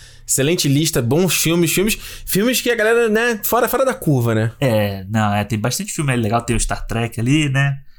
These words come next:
Speaker 2: Obrigado por isso.
Speaker 1: É, e eu falei do
Speaker 2: <laughs>
Speaker 1: Pa-, falei do Paddington também, que é um grande, bom filme, mas fala aí do Paddington.
Speaker 2: É, não, e aí eu fui ver o Paddington porque a gente já queria ver aqui em casa há um tempão e tal, tá na lista da Netflix há um tempão, e cara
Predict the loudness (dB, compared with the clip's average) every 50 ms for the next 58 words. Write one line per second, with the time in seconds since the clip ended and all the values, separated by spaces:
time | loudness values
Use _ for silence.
0 | -20 -16 -10 -8 -6 -2 0 2 2 2 0 -2 -4 -6 -2 0 2 4 4 6
1 | 6 6 4 4 4 4 2 2 2 2 2 2 0 0 2 0 0 2 0 0
2 | 0 0 0 0 0 2 0 0 0 0 0 0 2 0 0 0 -2 -2 0 0
3 | 0 0 0 0 0 0 0 0 0 0 0 0 0 0 0 0 -2 -2 -2 0
4 | 0 0 2 2 0 2 2 2 2 2 0 0 0 0 0 0 0 -2 -4 -2
5 | -2 0 0 0 0 0 0 2 2 2 2 2 0 -2 -2 -2 -2 -2 -2 -2
6 | -2 -2 -2 -2 -2 -2 -6 -6 -6 -6 -4 -4 -4 -2 -2 -2 -2 -2 -2 0
7 | 0 0 0 0 0 2 2 2 2 0 0 0 -2 -2 -2 -4 -6 -8 -4 0
8 | 2 2 2 2 2 0 -2 -4 -4 -2 -2 -2 -2 -2 -2 -2 0 2 2 0
9 | 0 -2 -2 -2 0 0 0 0 0 0 -2 -2 -2 0 -2 -2 -4 -4 -6 -4
10 | -2 -2 -4 -4 -4 -6 -6 -6 -8 -10 -10 -8 -4 0 0 0 0 -2 -6 -14